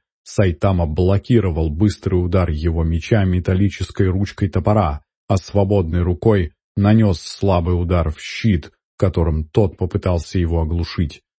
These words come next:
Сайтама не хотел уничтожать спасшего людей робота, но даже слабого удара оказалось достаточно, чтобы скелет разлетелся на части, а его щит и кираса лопнули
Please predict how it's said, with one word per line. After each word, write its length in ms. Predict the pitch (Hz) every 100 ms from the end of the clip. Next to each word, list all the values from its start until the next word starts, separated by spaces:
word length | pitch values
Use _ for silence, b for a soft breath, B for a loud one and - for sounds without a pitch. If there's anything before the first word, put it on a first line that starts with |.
| _
Сайтама 640 | - - 90 85 90 82 85
не 100 | 87
хотел 380 | 104 92 113
уничтожать 680 | 87 82 82 - 87 87 85
спасшего 640 | - - 92 85 - 87 82
людей 360 | 80 85 87
робота, 580 | 80 92 110 87 76 73 _ _ _ _ -
но 180 | 87
даже 280 | 87 95 90
слабого 640 | 87 - 104 98 80 80 80
удара 480 | 76 78 90 82
оказалось 580 | 78 87 82 85 80 78
достаточно, 840 | 82 78 - 104 87 - - 80 - _
чтобы 340 | - - 98
скелет 460 | 87 - 107 101 87
разлетелся 760 | 90 82 87 92 - 85 -
на 120 | 90 90
части, 560 | - 87 - - 71 - _ -
а 140 | 82
его 220 | 78 78
щит 460 | 76 - - 98 -
и 100 | -
кираса 680 | 90 90 85 92 - 78 - _ -
лопнули 840 | 92 90 107 101 107 101 98 90